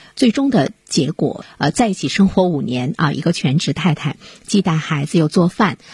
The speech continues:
呃，又干了所有的家务，那她最终呢获得是五万家务补偿，实在是太少了。这个声音，呃，不断的呢是充斥在耳边。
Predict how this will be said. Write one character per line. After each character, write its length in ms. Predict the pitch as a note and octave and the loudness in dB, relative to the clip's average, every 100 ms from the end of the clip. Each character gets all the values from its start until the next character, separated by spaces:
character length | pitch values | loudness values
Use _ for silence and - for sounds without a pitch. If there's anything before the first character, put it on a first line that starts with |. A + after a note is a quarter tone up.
| - | -14
呃， 300 | - C#3+ B2 G#3+ | -4 -2 -2 2
又 120 | E3 | 2
干 220 | - D#3 | 2 -2
了 80 | C#3 | -2
所 180 | - D#3 | -2 0
有 80 | |
的 120 | C#3+ B2 | 0 -2
家 260 | F#3 D#3+ | 0 2
务， 180 | F3+ D#3 | 2 0
那 120 | E3 D3+ | 0 0
她 160 | D#3 | -2
最 200 | E3 F#3 | 0 0
终 160 | D#3+ E3 | 2 0
呢 80 | C#3+ | 0
获 240 | - F3 | 0 0
得 160 | B2+ A#2+ | 0 -4
是 260 | - C#3+ - - | -2 -4 -6 -8
五 160 | - C3+ | 0 0
万 220 | G#3 F#3 | 0 -2
家 240 | C#3 F3 F3 | -4 -2 0
务 120 | C#3+ | -2
补 140 | - | -4
偿， 400 | - - - A2 B2+ - - - | -10 -8 -6 -8 -10 -16 -20 -10
实 260 | - - E3 | -6 -2 0
在 220 | G3+ E3 | 2 2
是 160 | - D#3 | 0 -2
太 280 | - D4 | -2 -2
少 320 | G#3 - C3+ - | -2 -4 -4 -6
了。 180 | D3 D3 - | -10 -10 -4
这 140 | F#3 | -2
个 80 | D3 | -2
声 240 | - G#3 | 0 4
音， 240 | G#3 A3 A3 - - - | 6 6 2 -6 -20 -6
呃， 120 | C#3+ | -4
不 240 | - D#3 | 0 0
断 280 | E3 C#4+ G#3 | 2 2 2
的 100 | D#3 | 2
呢 140 | C#3 D3+ | 0 -2
是 160 | - | -4
充 240 | - F#3 E3 | -2 0 0
斥 160 | - | 0
在 100 | C#3 | -4
耳 140 | A2+ - | -6 -6
边。 260 | B2 A#2+ | -6 -6